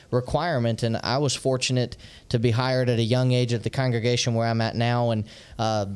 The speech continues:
they admitted there was that stigma there at the time, and that they were glad that they had gotten away from that and they wouldn't look at that anymore going forward. But there are still churches out there that, who knows the impact that could be made if young people were given more of a chance. We find throughout Scripture young people making an incredible difference and an incredible impact,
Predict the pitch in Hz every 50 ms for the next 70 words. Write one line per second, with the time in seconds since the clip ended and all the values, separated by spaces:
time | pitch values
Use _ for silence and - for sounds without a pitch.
0 | 87 - - - 120 127 135 139 123 135 147 196 208 143 107 123 120 123 120 131
1 | 131 120 113 139 143 135 - - 160 190 202 170 131 113 113 113 110 107 104 -
2 | 107 - - 117 107 104 101 101 104 113 117 113 - - - - - - - -
3 | 123 127 123 127 110 127 127 135 143 143 131 135 127 139 139 135 120 113 135 139
4 | - - 127 123 135 147 156 - 143 135 135 131 127 120 123 127 127 127 151 156
5 | 143 135 147 196 - 180 - - 127 120 113 117 113 113 110 113 110 110 104 113
6 | 123 123 120 117 - - 160 185 180 160 127 110 123 123 - 139 143 143 139 -
7 | - 160 156 - - 160 151 - 131 120 139 139 156 175 - 139 123 117 127 123
8 | - - - - - - - - 160 160 170 175 185 170 135 123 131 131 143 151
9 | 156 - 156 139 113 - 123 117 - 123 117 123 117 117 131 147 147 120 110 104
10 | 107 123 127 135 143 135 - 143 127 123 120 117 110 113 107 110 120 117 113 113
11 | 117 120 120 113 104 107 - - - 143 147 156 143 113 85 - - - - -
12 | - - - - - - - 131 135 131 - 156 190 220 214 - 151 143 135 -
13 | - - - 196 202 - - 120 117 117 139 165 202 196 - 151 - 135 120 127
14 | 131 127 131 127 117 113 110 107 107 - - - - - 113 113 104 - 139 170
15 | - - 107 92 87 - 123 117 117 113 113 110 - - 190 202 156 117 110 113
16 | 147 190 190 - 127 110 104 101 101 - - -